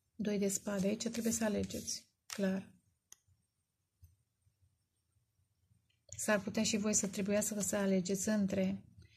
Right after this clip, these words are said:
job sau într-o direcție în care ați mers, o relație în care ați muncit, iar dragostea îndură, v-ați transformat,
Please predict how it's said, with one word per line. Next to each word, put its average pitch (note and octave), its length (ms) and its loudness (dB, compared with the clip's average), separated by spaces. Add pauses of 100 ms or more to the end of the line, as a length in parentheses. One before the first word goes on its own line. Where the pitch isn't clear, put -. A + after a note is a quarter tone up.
(280)
job G3+ 640 4 (1080)
sau G3+ 360 2
într-o G#3+ 480 4
direcție G#3 440 2
în G3 80 4
care G3+ 200 2
ați G3 200 2
mers, F#3+ 220 4
o G3+ 80 4
relație G3+ 440 4
în G3 60 4
care G3 360 2 (440)
ați G#3 340 0
muncit, G3 480 6
iar G3+ 400 0
dragostea F#3 720 4
îndură, F#3+ 640 6 (100)
v-ați F#3+ 320 4
transformat, G3 1000 2